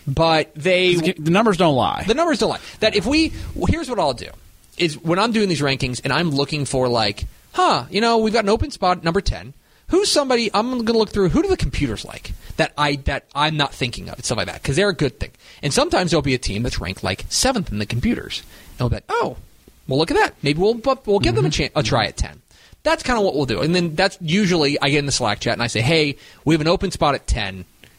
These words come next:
Speaker 1: Here's the three or four teams that I'm thinking of. What do you guys think?" And then you throw out your team.
Speaker 2: Yeah.
Speaker 1: So I look at the computer rankings. Denton Guyer is eighth in the computer rankings.
Speaker 2: Mm-hmm.
Speaker 1: And, and part of that, I think there's two things in play here. One,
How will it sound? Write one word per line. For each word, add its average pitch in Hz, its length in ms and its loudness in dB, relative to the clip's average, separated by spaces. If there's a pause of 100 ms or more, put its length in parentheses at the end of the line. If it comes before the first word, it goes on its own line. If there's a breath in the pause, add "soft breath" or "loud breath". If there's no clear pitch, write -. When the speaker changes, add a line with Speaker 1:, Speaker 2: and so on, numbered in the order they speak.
Speaker 1:
Here's 208 440 2
the 165 80 2
three 185 380 2
or 185 80 4
four 160 220 0
teams 131 260 -2
that 123 80 0
I'm 117 80 0
thinking 113 260 -4
of. 110 80 -6
What 123 200 2
do 117 60 -4
you 110 140 -2
guys - 300 -6
think?" - 280 -8 (320 loud breath)
And 131 120 0
then 139 100 0
you 143 120 2
throw 117 240 0
out 92 100 -2
your 78 80 -8
team. 98 140 -6
Speaker 2:
Yeah. 85 120 -4 (960 loud breath)
Speaker 1:
So - 140 2
I 285 40 4
look 320 80 2
at 254 40 -4
the 254 60 -4
computer 131 400 -4
rankings. - 300 -20 (1080)
Denton 233 220 0
Guyer 214 300 2
is 120 100 -4 (120)
eighth - 460 -2
in 135 60 -8
the 117 60 -4
computer - 340 -4
rankings. 110 340 -2
Speaker 2:
Mm-hmm. 123 80 0 (880 loud breath)
Speaker 1:
And, 220 120 4
and 214 140 2
part 359 280 2
of 262 120 0
that, 113 340 0 (640)
I 220 60 2
think 339 120 0
there's 381 140 0
two 226 200 -2
things 175 200 -4
in 135 80 -4
play 156 220 0
here. 107 220 -14 (280)
One, 190 580 0